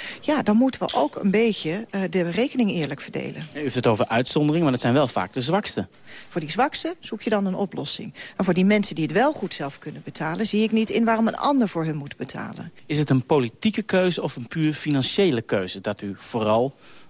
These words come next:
Speaker 2: op, bij het G G Z geld weg gaat halen?
Speaker 1: Ik vind dat, eh, de gezondheidszorg, eh, moet een beetje in de pas lopen... de groei daarvan, met wat we met z'n allen verdienen. Want als de gezondheidszorg steeds veel harder groeit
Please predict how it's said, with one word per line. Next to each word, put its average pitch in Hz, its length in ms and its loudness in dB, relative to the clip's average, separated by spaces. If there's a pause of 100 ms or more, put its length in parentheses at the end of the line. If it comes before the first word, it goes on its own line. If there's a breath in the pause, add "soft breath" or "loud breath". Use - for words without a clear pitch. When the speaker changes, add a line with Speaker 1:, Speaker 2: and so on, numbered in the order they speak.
Speaker 2:
op, 113 140 -12
bij 117 120 4
het 117 100 0
G - 40 -8
G 120 240 0
Z 127 220 2 (100)
geld 90 320 -4
weg 101 140 -2
gaat 92 120 -8
halen? 90 360 -6 (840 loud breath)
Speaker 1:
Ik - 160 0
vind 269 380 2
dat, 202 260 2
eh, 180 180 -2
de 170 120 -2
gezondheidszorg, 214 1040 0
eh, 160 280 -2
moet 208 300 4
een 175 100 -2
beetje 240 340 2
in 175 100 -4
de 160 120 -6
pas 226 240 -2
lopen... 185 520 -2
de - 120 -4
groei 233 260 0
daarvan, 196 480 0
met 180 140 0
wat 180 160 2
we 170 80 -4
met 165 140 0
z'n - 80 -4
allen 170 200 -2
verdienen. 156 480 0 (500 loud breath)
Want 214 300 2
als 233 160 2
de 202 120 0
gezondheidszorg 202 680 -2
steeds - 340 -2
veel 302 460 2
harder 226 300 0
groeit 170 480 -2